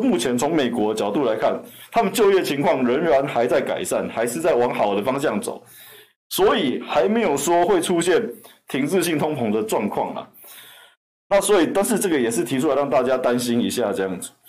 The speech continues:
那所以啊，他们比较悲观的人可能就会这样子想，因为怕你收紧货币去因应通膨的话，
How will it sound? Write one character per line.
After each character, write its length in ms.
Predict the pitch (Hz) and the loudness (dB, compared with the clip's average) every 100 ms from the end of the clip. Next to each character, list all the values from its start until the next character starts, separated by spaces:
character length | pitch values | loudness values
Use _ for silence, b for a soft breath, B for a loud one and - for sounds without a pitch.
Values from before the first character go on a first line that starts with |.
| B B B B _ | B B B B _
那 80 | 196 | -6
所 220 | 175 190 | 2 4
以 80 | 156 | 4
啊， 80 | 143 | 4
他 80 | 208 | 2
们 100 | 151 | 0
比 80 | 127 | 0
较 80 | |
悲 260 | 170 175 170 | 0 0 0
观 180 | 165 165 | 2 2
的 100 | 131 | 2
人 160 | 104 | -2
可 80 | 101 | -2
能 140 | 104 101 | -4 -2
就 80 | |
会 80 | 131 | -2
这 100 | 131 | 0
样 80 | 123 | -2
子 100 | 107 | -2
想， 240 | - - - | -4 -6 -8
因 140 | 170 | -4
为 80 | 190 | -4
怕 360 | 190 196 143 143 - | 0 2 2 -2 -6
你 140 | 110 | -6
收 300 | 107 208 214 | -2 2 2
紧 260 | 139 107 113 | 0 -2 -4
货 500 | - - - 202 165 | -10 -16 -2 2 2
币 180 | 160 | 2
去 240 | 147 175 165 | -2 -2 -2
因 100 | 165 | 0
应 160 | 156 | -2
通 200 | 127 156 | -2 -4
膨 200 | 151 104 | -2 -4
的 100 | 101 | -2
话， 260 | 104 117 82 | 0 0 -2